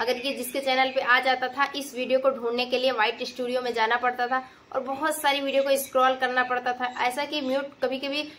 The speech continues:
एक साल पुरानी video पे आ जाती है तो दिक्कत हो जाती है ढूंढने के लिए ना। तो YouTube, तो YouTube ने सोचा कि इसको यहाँ पे रख देते हैं ताकि लोगों को दिक्कत ना हो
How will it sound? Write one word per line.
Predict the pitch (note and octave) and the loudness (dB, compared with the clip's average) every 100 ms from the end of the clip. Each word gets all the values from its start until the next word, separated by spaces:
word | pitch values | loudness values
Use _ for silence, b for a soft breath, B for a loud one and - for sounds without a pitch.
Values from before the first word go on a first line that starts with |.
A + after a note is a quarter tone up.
| - | 0
एक | C4 C4+ | 2 4
साल | D4+ D4+ | 2 2
पुरानी | D4 C4+ D4+ | 2 0 0
video | D4 C#4+ C#4+ | -2 -4 -2
पे | C#4+ | -2
आ | A#3+ C4 | 2 2
जाती | C4 B3+ C4+ | 2 0 -4
है | C#4+ D4+ | -4 0
तो | D4+ C#4+ C4+ | 2 0 -4
दिक्कत | D#4+ - C4+ | -8 -2 0
हो | C4 | 2
जाती | B3 B3+ | 0 0
है | A#3 | -2
ढूंढने | A#3+ A#3+ A#3 | -2 -2 -2
के | A#3+ | -2
लिए | B3 | -2
ना। | D#4 | -2
तो | E4+ C#4 | -4 -2
YouTube, | B3 B3 B3+ - - - | -2 -2 -2 -4 -4 0
तो | |
YouTube | C4 C4 D4 D4 | 2 2 0 0
ने | D4 | 0
सोचा | C4+ C4 C#4 | 2 2 2
कि | C#4 A#3+ | 0 -8
इसको | B3+ - C4+ | -4 2 2
यहाँ | B3 A#3+ C4 C4+ | 2 2 2 4
पे | |
रख | B3+ A#3+ | 2 2
देते | A#3+ B3+ | -2 0
हैं | C4 C4 | -2 0
ताकि | C#4 C4 B3 | -2 -2 -2
लोगों | A#3 A#3+ A#3+ | 0 0 2
को | B3+ | 0
दिक्कत | A#3 A#3+ - C#4 C4+ | 0 -8 -2 -2 0
ना | A#3+ | -2
हो | A#3+ B3+ | 0 -2